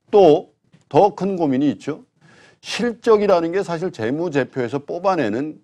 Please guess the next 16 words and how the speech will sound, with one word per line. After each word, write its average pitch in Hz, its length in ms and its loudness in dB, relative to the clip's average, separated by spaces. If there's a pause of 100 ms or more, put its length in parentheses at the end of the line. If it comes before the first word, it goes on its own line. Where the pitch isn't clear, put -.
(120)
이 123 80 -12
결정체 131 460 -6
같은 156 280 -6
것들인데, 82 760 -10 (480)
실적이 220 580 -6
좋아졌는데 165 840 -4 (180)
주가가 147 520 -2 (160)
안 107 280 -2
오르는 214 340 0
경우도 147 360 2
더러 113 240 2
있습니다. 90 300 -6 (340)
에스케이 165 260 4
하이닉스 196 400 2
같은 180 260 -6
게 170 320 0